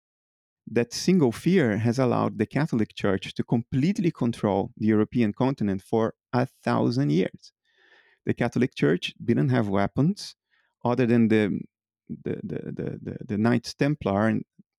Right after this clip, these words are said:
brief period around the, the Crusades. Other than that, the Church didn't have an army, didn't have weapons. So how was the Church the single most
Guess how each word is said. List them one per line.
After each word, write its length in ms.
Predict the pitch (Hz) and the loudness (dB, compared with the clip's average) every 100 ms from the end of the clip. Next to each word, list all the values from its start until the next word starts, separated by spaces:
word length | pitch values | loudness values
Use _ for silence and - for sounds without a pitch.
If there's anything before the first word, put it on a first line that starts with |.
| _ - | _ -10
brief 580 | 107 107 98 113 120 - | -8 -6 0 2 2 0
period 440 | 123 113 101 95 | 2 2 2 0
around 400 | - 104 107 104 | 0 0 2 0
the, 220 | 101 98 - | -2 -2 -2
the 120 | 95 | -8
Crusades. 600 | - 143 156 101 101 - - | 0 0 2 0 -2 -4 -4
Other 180 | 151 135 | 0 2
than 160 | 104 | 2
that, 280 | 101 - - - | 0 -2 -6 -12
the 80 | 101 | -10
Church 280 | - 143 | -4 -4
didn't 320 | - 120 139 110 | 0 0 2 2
have 180 | 110 | 0
an 140 | 101 95 | 0 0
army, 380 | 92 110 147 - - - _ - | 2 2 0 -4 -12 -20 _ 0
didn't 240 | 131 127 | 2 4
have 160 | 110 101 | 2 0
weapons. 680 | 98 104 - 151 180 - _ _ _ _ _ _ | 0 0 2 0 0 -10 _ _ _ _ _ _
So 280 | - 139 - _ - | -2 -2 -2 _ -14
how 360 | - 131 185 | -6 0 2
was 460 | 220 - 113 131 160 | 2 0 2 2 0
the 120 | 147 | -4
Church 440 | - - 107 135 - | -4 0 0 0 -2
the 120 | 131 | -2
single 560 | 131 - - 135 147 156 | -2 -6 -2 0 0 0
most 560 | 147 120 123 151 - | 2 2 2 -2 -10